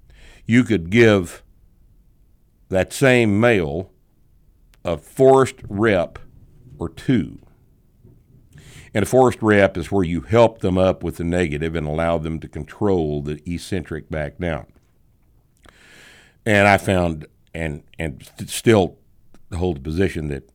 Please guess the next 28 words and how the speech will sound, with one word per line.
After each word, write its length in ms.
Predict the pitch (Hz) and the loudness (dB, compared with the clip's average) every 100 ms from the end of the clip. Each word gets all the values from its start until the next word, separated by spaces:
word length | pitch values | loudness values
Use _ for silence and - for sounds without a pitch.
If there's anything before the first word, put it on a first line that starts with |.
| _ | _
that 340 | 78 80 76 - _ _ _ _ | -12 -8 -8 -12 _ _ _ _
most 420 | 87 104 120 - | -4 2 2 2
men 500 | 104 117 107 80 90 90 _ _ _ _ | 2 4 4 0 -6 -12 _ _ _ _
with 140 | 98 85 | -6 -4
a 40 | |
max 340 | 90 107 107 | 0 0 0
set 160 | - 107 | -2 -4
of 80 | 107 | -4
five 480 | 95 80 76 73 - _ _ _ _ | -4 -4 -4 -8 -14 _ _ _ _
can 200 | - 95 | -4 -4
control 560 | - 101 - 131 139 135 | -2 -4 0 4 6 6
the 320 | 110 92 110 | 4 0 0
eccentric 720 | 123 - 110 - 107 98 82 | 0 0 -2 0 -2 -4 -8
descent 580 | 87 - - 104 90 95 | -8 -6 -2 0 0 -2
of 140 | 82 76 | -8 -10
a 40 | |
sixth 500 | - - 139 - - | -8 -4 -4 -4 -12
rep 420 | 80 78 76 - - _ _ _ _ _ _ _ - | -6 -4 -4 -8 -20 _ _ _ _ _ _ _ -6
pretty 280 | 139 139 | 0 0
well, 520 | 113 95 87 73 90 - _ _ _ _ | 0 0 -2 -6 -10 -14 _ _ _ _
but 180 | - 87 | -6 -4
that 200 | 104 95 | -2 -2
the 80 | 92 | -4
seventh 500 | - 139 139 127 - | -4 2 4 2 -2
rep 340 | 101 107 92 92 | 2 2 2 -2
is 100 | 73 | -8
gonna 180 | 90 | -8
crash 640 | 78 - 90 78 - - | -8 -8 -10 -10 -18 -20